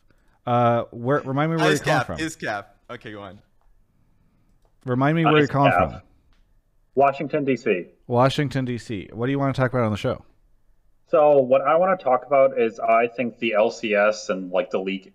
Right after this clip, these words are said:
Speaker 3: ecosystem more generally should implement a loan system,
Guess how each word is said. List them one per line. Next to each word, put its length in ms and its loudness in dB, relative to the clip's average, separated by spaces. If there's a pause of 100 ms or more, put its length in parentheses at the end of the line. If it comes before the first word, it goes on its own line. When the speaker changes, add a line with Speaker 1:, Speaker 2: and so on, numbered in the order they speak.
Speaker 3:
ecosystem 640 -4
more 180 0
generally 580 -2
should 380 -2
implement 560 -6
a 140 -2
loan 360 -2
system, 580 -4